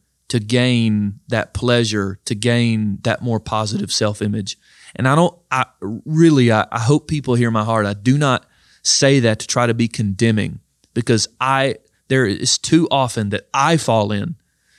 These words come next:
to that kind of scenario and that kind of motivation. But what we have to do is we have to, we have this relationship because of the goodness of God in, in Christ Jesus.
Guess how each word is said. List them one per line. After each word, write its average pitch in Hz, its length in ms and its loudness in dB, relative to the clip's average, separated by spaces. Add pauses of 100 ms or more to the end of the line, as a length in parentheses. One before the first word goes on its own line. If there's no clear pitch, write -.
(160)
to 127 100 0
that 113 240 0
kind 117 260 0
of 101 100 -4
scenario 104 840 -2
and 117 160 -4
that 110 200 -4
kind 110 240 -4
of 101 80 -4
motivation. 104 800 -4 (580)
But 131 180 2
what 135 160 0
we 127 100 0
have 135 300 -2
to 135 80 -6
do 135 140 2
is 117 120 0
we 123 120 -4
have 127 280 -4
to, 107 460 0 (320)
we 143 260 2
have 139 280 -2
this 127 240 0
relationship 110 720 -2
because 110 320 -2
of 92 100 -6
the 98 100 -6
goodness 117 460 -2
of 104 100 -10
God 101 440 -6 (480)
in, 107 300 -4
in 110 180 -4
Christ 107 340 -6
Jesus. 120 460 -8